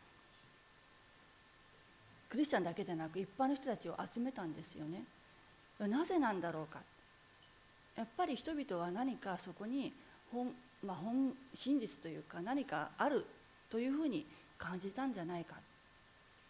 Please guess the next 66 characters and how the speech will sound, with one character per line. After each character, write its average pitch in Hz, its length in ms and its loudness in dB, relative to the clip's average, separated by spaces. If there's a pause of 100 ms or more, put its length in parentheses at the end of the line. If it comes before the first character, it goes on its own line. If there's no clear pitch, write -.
(720)
こ 196 100 -2
う、 - 20 2
ま 196 140 4
が 233 140 6
い 285 60 10
も 294 140 8
の 294 120 4
の、 285 280 4
こ 170 140 -2
う、 180 40 -2
ス - 120 -6
ピ 240 80 0
リ 214 120 2
チ 247 100 -2
ュ 226 40 4
ア 220 40 4
リ 202 100 2
テ - 160 -10
ィ - 420 -12
は 180 60 -2
あ 170 60 -2
り 190 100 -4
ま 202 140 -2
す - 140 -6
よ 160 100 -4
ね。 208 160 -4 (560)
で 226 60 0
も 208 80 0
そ 262 120 2
れ 302 100 4
っ - 40 -4
て 320 160 -4
い 320 200 0
つ 330 140 0
も、 214 260 6 (640)
こ - 100 -4
う、 160 80 -2
自 175 220 -4
己 185 40 -6 (140)
実 320 300 0
現、 180 220 2
最 233 200 0
終 285 120 -2
的 311 160 -6
に 339 60 2
は 285 60 2
自 185 160 -4
分 262 240 2
が、 311 200 2 (400)
こ 240 60 -6
う、 - 80 -10
神 262 240 4
に 196 140 4
な 175 100 2
っ 180 40 -4
て - 200 -10
い 160 80 -4
く 160 160 -10
っ - 20 -8 (240)
て 175 60 -6
い 175 80 -4
う、 180 40 -6
そ 240 200 0
う 269 60 2
い 269 240 0
う 247 40 -6